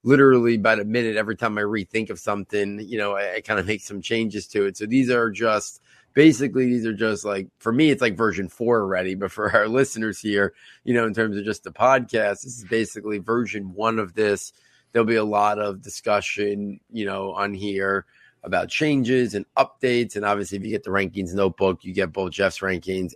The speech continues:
and my rankings updated continuously and constantly. I know as I do drafts myself, I feel like that kinda helps me sometimes solidify my rankings when I'm actually on the clock and forced to make decisions. Uh,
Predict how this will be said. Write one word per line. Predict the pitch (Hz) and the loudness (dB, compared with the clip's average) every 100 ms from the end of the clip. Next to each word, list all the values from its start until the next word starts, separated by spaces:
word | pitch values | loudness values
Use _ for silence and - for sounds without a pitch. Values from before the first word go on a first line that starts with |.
| - | -2
and | 107 98 | 0 0
my | 92 92 92 | 0 0 0
rankings | 92 92 87 95 90 90 82 - - _ _ | -2 -4 -6 -6 -4 -6 -8 -14 -20 _ _
updated | 117 107 107 101 98 95 | 0 0 4 4 2 -4
continuously | 98 92 110 101 101 - 101 95 | -8 -4 -4 0 0 0 -2 -2
and | 87 | -4
constantly. | 101 98 92 - 107 101 101 95 95 92 - - - | -4 -4 -4 -6 -4 -4 -2 0 0 -2 -10 -20 -2
I | 101 | 2
know | 104 95 | 4 2
as | 95 | 0
I | - 98 | 0 0
do | 101 92 107 107 104 | -2 -2 0 0 -4
drafts | 92 110 98 95 - | -4 2 2 2 -2
myself, | 90 80 - 127 117 113 - | -10 -8 -2 4 6 4 0
I | 87 | -8
feel | 95 104 95 | -8 -4 -4
like | 95 | -4
that | 90 95 | -4 -6
kinda | - 98 87 | -4 -4 -4
helps | 80 101 107 - | -2 -2 -2 -10
me | 110 104 | -8 -4
sometimes | 110 107 98 110 110 107 98 - _ - - | -2 -4 -2 0 0 -2 -8 -14 _ -20 -8
solidify | 107 90 92 113 113 123 | -2 2 4 4 4 4
my | 123 123 | 4 2
rankings | 117 123 117 127 127 113 | 2 0 0 0 0 0
when | 101 | -2
I'm | 95 95 | -2 2
actually | 98 101 - 98 98 | 2 2 -2 -2 -2
on | 95 98 98 | 0 -2 -2
the | 98 | -6
clock | 101 98 98 | 0 0 0
and | 92 85 | -6 -8
forced | 101 98 - | -2 -2 -4
to | 95 | -4
make | 98 90 | -4 -6
decisions. | 87 - 101 90 92 87 82 - _ _ - | -12 0 0 2 -2 -4 -8 -16 _ _ 0
Uh, | 104 92 87 | 4 4 0